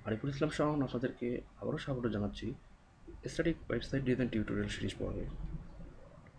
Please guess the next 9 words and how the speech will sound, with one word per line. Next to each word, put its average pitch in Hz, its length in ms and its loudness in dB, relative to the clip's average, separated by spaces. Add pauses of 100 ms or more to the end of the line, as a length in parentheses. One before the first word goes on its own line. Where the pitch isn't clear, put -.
(1160)
আজকের - 240 2
এই 175 80 8
টিউটোরিয়ালে 151 400 8 (200)
আমরা 110 240 4
দেখব 117 180 2 (560)
কীভাবে 160 320 4
একটি 151 100 2 (100)
স্ট্যান্ডার্ড 143 340 2 (140)
এইচটিএমএল 135 440 8